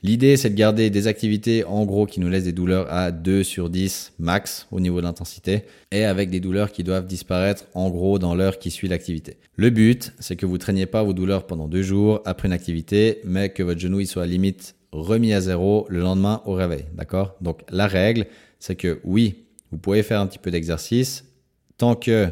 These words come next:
ça dépasse pas les deux, trois sur dix au niveau des douleurs. Vous pouvez le sentir un petit peu dans l'heure, l'heure et demie qui suit, mais après ça, la douleur, elle doit retomber et le lendemain matin,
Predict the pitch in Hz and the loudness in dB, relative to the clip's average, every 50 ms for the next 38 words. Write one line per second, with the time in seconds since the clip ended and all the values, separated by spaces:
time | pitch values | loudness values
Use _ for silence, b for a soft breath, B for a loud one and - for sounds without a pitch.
0 | 87 - - - 85 85 82 - 87 85 - - 104 98 90 85 85 82 85 98 | -2 -8 -8 -6 -4 -4 -4 -4 -6 -6 -4 -2 -2 0 0 0 -2 -2 0 0
1 | 101 101 92 - - - 92 87 - - 92 90 90 92 90 87 - - _ _ | 0 0 0 -2 -4 -6 -4 -4 -4 -4 -4 -4 -2 -4 -4 -6 -8 -12 _ _
2 | - 92 92 92 92 90 87 87 82 82 73 78 80 90 101 110 123 127 131 - | -6 -2 0 0 0 0 0 -2 -2 -4 -6 -6 -2 0 2 4 2 2 0 -4
3 | B B B B B B B B B - 85 80 - - 123 123 123 123 123 117 | B B B B B B B B B -8 -8 -8 -6 -4 0 2 2 4 2 2
4 | 113 - 113 110 - - 120 113 107 104 101 90 - 104 95 - 104 104 104 98 | 2 0 -2 -2 0 0 2 2 2 0 -2 -4 -4 -6 -6 -2 0 2 2 2
5 | 90 90 90 90 90 95 98 98 95 92 90 90 85 87 85 85 87 85 82 - | 0 0 -2 0 0 0 2 2 2 0 0 -2 -2 -2 -2 -2 -2 -2 -4 -6
6 | - 78 - - - 110 117 120 120 B B B B B B B - 87 87 90 | -8 -12 -6 -2 2 2 2 0 -2 B B B B B B B -8 -6 -4 -4
7 | 92 - 98 92 - 110 104 101 98 87 85 87 90 95 98 101 98 85 80 80 | -4 -4 -4 -4 -2 -2 -2 0 0 0 0 0 0 0 0 0 0 -2 -2 -4
8 | 76 73 78 95 98 - 104 101 101 104 110 117 117 - - 92 87 82 82 87 | -6 -6 -6 -6 -4 -4 -4 -2 0 2 2 2 0 0 -4 -6 -6 -4 -2 -2
9 | 107 113 113 107 98 95 90 87 - - 104 110 120 120 120 | 0 0 0 0 -2 -2 -4 -4 -4 -4 -2 -2 -2 -4 -8